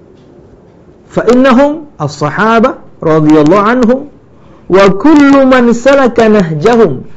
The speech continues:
min khiyarit tabi'in rahmatullahi alaihim, thumma ashabul hadith, wa man tabi'ahum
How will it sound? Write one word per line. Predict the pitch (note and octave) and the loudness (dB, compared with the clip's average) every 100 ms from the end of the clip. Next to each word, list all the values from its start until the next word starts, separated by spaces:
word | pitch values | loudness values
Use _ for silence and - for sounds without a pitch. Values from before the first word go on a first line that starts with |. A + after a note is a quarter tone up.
| - | -6
min | D#3+ F3+ | 0 0
khiyarit | E3+ - E3 F3 A3 G3+ F3 D#3+ | 0 0 0 0 0 0 0 -2
tabi'in | - D#3+ D#3 D#3 G#3 A3 A3 G#3+ - | -6 -4 -2 -2 -2 0 -2 -6 -6
rahmatullahi | E3 F#3+ F#3+ F3 E3 D#3+ D#3 G3 F#3+ E3 | -2 -2 -2 -4 -2 -2 0 -2 -2 -6
alaihim, | F3+ G3+ - - - _ _ _ _ _ _ _ - | -8 -8 -10 -18 -20 _ _ _ _ _ _ _ -20
thumma | - G#3+ G#3 G#3 | -6 0 2 2
ashabul | G3 - - C#4+ C4+ A3+ G#3+ | -2 -6 -4 -2 0 0 -2
hadith, | A3 D4 A3 - - _ _ - | -2 -2 -4 -10 -20 _ _ -4
wa | E3+ F#3+ | 0 2
man | F3+ F3+ | 2 0
tabi'ahum | E3+ C4+ G#3 G3+ C4 A3+ A3 G#3 | 2 2 2 2 2 0 0 -4